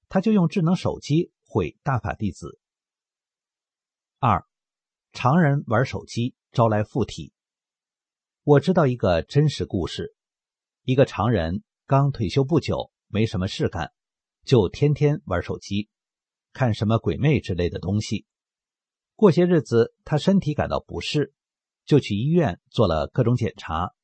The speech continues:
但什么毛病也没有，只是有点高血压，走路迷糊摔跤。于是他找个风水先生，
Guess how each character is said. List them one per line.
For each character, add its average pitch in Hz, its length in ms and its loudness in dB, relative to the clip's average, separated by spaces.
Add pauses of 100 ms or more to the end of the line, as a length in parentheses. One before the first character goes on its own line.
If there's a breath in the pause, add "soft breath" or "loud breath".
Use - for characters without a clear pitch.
(480)
但 190 160 4
什 - 140 -2
么 170 120 2
毛 104 200 2
病 117 340 -2
也 95 140 -2
没 76 180 -4
有， 135 280 -2 (480)
只 139 100 0
是 175 140 0
有 151 140 6
点 76 340 -2
高 104 160 2
血 92 160 -6
压， 92 300 -4 (480)
走 127 180 4
路 165 300 2
迷 104 200 2
糊 107 200 -6
摔 101 180 -4
跤。 123 340 -2 (1000)
于 123 160 2
是 - 280 -2 (360)
他 208 100 -6
找 117 200 4
个 123 120 2
风 190 220 0
水 80 140 -4
先 147 280 2
生， 104 220 -2